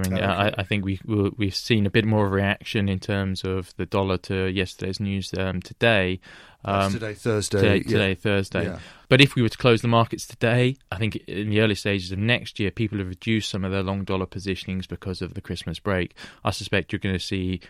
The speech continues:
Speaker 1: people trying to rebuild those long dollar positions in the early stages of next year,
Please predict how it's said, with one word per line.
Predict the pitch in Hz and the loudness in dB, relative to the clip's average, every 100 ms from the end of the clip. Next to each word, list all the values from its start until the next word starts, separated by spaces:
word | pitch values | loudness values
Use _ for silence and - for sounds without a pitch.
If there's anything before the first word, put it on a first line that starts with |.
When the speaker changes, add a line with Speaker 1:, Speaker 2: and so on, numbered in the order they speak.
| - | -4
Speaker 1:
people | 107 95 | -4 -2
trying | - 107 98 | -2 -2 -2
to | 98 | -2
rebuild | 95 92 107 98 92 | -2 -2 -2 -2 0
those | 92 - | -4 -2
long | 92 92 | -4 -2
dollar | 95 90 | -2 -2
positions | - 95 90 - 92 92 | -4 -4 -4 -4 -4 -2
in | 90 | -2
the | 92 | 0
early | 90 90 | -2 -4
stages | - 92 90 - | -4 -4 -4 -6
of | 95 | -8
next | 95 92 95 - | -6 -8 -10 -10
year, | 101 90 87 | -4 -4 -4